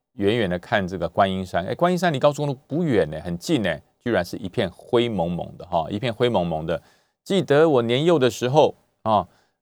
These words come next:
看观音山那是非常的清脆清楚，不是因为我今天年纪大了，五十多岁了，眼睛老花看得不清楚了，不是，那真的是因为空气品质的关系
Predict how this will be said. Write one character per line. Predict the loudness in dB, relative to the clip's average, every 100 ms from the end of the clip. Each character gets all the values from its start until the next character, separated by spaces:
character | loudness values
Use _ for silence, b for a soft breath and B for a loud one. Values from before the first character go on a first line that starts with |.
| _
看 | 0 2
观 | 4 4
音 | 2 0
山 | 2 2
那 | 2
是 | -2 -4
非 | 0 0 0
常 | -2
的 | -2 -2
清 | -4 -8 -4
脆 | -2 -2
清 | -2 -8
楚， | -6 -8
不 | -6 -4
是 | -2
因 | 0
为 | 2
我 | 0
今 | 0
天 | -2
年 | -2
纪 | -4 -2
大 | 2 2
了， | 2
五 | -4
十 | -6
多 | 0 2
岁 | 4 2
了， | 2
眼 | -2 -4
睛 | -4 -4 0
老 | 0
花 | 0 2 0
看 | 2 -2
得 | 0 -2
不 | -2 -4
清 | -4 -6
楚 | -6
了， | -6
不 | -4
是， | -4 -2
那 | 0
真 | 2 2 2
的 | 0
是 | 0 -2 -2
因 | -2
为 | 0 0
空 | 0 -4
气 | -2
品 | -4 -6
质 | -8 -6
的 |
关 | 0 0
系 | -2 -8